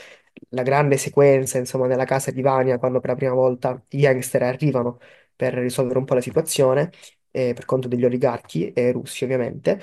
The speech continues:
E vediamo, insomma, una continua scena dopo l'altra di, di colluttazioni, di cadute, di oggetti che si distruggono,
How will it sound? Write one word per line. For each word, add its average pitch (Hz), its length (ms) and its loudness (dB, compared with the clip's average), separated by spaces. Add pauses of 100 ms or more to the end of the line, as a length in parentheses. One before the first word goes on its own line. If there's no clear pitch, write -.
(220)
E 113 80 -6
vediamo, 123 340 2
insomma, 120 760 -4 (420)
una 131 180 -4
continua 131 460 -2
scena 135 240 2
dopo 131 180 2
l'altra 135 360 2
di, 127 260 -4
di 127 100 -4
colluttazioni, 131 840 2
di 127 80 -2
cadute, 143 500 2
di 123 140 -2
oggetti 127 400 -2
che 123 80 -4
si 123 100 -6
distruggono, 131 720 -2